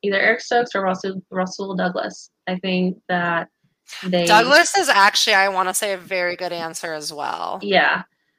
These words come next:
Speaker 1: I, I have some high hopes for Eric Stokes this year, you know, saw some good things from him last year, so,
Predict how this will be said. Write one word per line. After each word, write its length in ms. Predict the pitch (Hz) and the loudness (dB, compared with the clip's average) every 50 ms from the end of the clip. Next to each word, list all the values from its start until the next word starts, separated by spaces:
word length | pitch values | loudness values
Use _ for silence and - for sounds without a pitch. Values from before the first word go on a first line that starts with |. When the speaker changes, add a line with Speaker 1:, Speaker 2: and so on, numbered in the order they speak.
| _ - | _ 0
Speaker 1:
I, 300 | 196 208 - - 208 233 | 2 2 4 4 4 4
I 20 | |
have 200 | 240 277 277 277 | 6 4 4 4
some 140 | 294 302 294 | 2 -2 0
high 180 | 285 269 262 262 | 0 0 0 2
hopes 240 | 262 233 226 233 - | 0 0 -2 -2 -2
for 80 | 233 214 | 0 0
Eric 180 | 214 214 214 | 0 0 -2
Stokes 300 | - - 208 190 190 - | -4 -4 -4 -4 -4 -4
this 200 | - 190 - - | -8 -10 -8 -6
year, 320 | 175 170 165 170 190 - - - | -2 0 2 2 2 0 -4 -6
you 140 | - 180 170 | -4 -2 -2
know, 320 | 165 160 160 170 185 190 - _ _ _ _ | 0 -2 -2 -2 -4 -6 -8 _ _ _ _
saw 220 | - 185 180 180 180 | 2 2 2 2 2
some 140 | - 196 190 | -2 -6 -4
good 140 | 190 190 185 | -4 -4 -2
things 180 | 185 185 185 | -2 -4 -6
from 140 | - 185 196 | -6 -12 -12
him 120 | 208 196 196 | -12 -8 -4
last 340 | 190 175 180 185 175 - | -2 0 0 -2 -2 -4
year, 240 | 180 175 175 175 185 | -4 0 0 0 -2
so, 440 | 180 - - 175 170 165 165 170 | -4 -6 -6 -4 -2 0 -2 -2